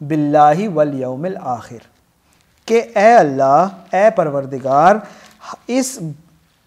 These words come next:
इस शहर को अमन वाला बना दे और इसके रहने वालों को रिज़्क अता फरमा, अपने फलों में से, अपने रिज़्क में से, मन आमना बिल, मिनहुम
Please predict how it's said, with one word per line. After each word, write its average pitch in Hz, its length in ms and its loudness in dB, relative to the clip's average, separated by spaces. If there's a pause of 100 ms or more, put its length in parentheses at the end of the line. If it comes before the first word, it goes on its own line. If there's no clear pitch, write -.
(260)
इस 220 220 -4
शहर 196 420 0
को 170 200 -4 (460)
अमन 254 240 -2
वाला 139 340 -2
बना 123 360 -10
दे 143 320 -6 (540)
और 240 580 4
इसके 240 520 -4 (480)
रहने 196 440 -2
वालों 160 420 2
को 160 460 -2 (260)
रिज़्क 214 380 -2
अता 151 260 4
फरमा, 147 580 -2 (760)
अपने 175 340 -8
फलों 156 320 -6
में 156 140 -6
से, 165 180 -8
अपने 156 280 -6
रिज़्क 180 300 -6
में 147 140 -8
से, 160 380 -8 (440)
मन 180 380 -2 (140)
आमना 170 460 -2
बिल, 156 280 -6 (140)
मिनहुम 165 600 -6